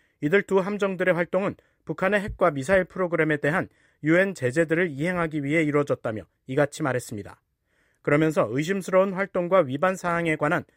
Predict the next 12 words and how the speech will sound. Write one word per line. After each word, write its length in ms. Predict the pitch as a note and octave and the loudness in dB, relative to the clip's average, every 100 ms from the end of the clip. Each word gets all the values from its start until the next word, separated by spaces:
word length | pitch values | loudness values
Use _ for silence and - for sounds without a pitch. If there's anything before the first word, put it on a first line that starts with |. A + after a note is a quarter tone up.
| _ | _
정보들은 520 | - D3 D3+ D3 F3 - _ _ _ - | -4 0 2 2 0 -2 _ _ _ -6
요코스카 500 | D3+ G#3 - - F3+ | -2 -2 -2 0 0
항에 220 | F#3 E3 | 2 2
있는 240 | D#3+ F3 - _ _ | 2 0 -2 _ _
집행조정실에 920 | E3 - G3 F3+ E3+ D#3+ D#3 E3 G3 | -6 -2 -2 -2 -2 0 0 0 2
보고됐다며 600 | E3 D#3 D#3 D3 C#3+ G#2+ - _ _ - | 2 2 2 0 -2 -4 -10 _ _ -6
이곳에서 460 | C#3+ D#3+ D#3 F3+ | 0 0 2 -2
자료들이 500 | F3+ C#3+ D3+ D3 D3+ | -2 0 0 0 -2
수집되고 640 | F3 F#3 F#3+ - C#3 A2 F2 | -4 -6 -6 -4 -4 -4 -8
분석된다고 760 | - D#3 F3+ - D3 C3 A#2+ D#3+ | -6 -4 -2 -2 -2 -2 0 0
덧붙였습니다. 720 | D3 - - - A2 F#2+ - _ _ _ _ _ _ - | -2 -6 -10 -8 -12 -12 -18 _ _ _ _ _ _ 0
미국, 420 | E3+ F#3 E3 | 2 4 0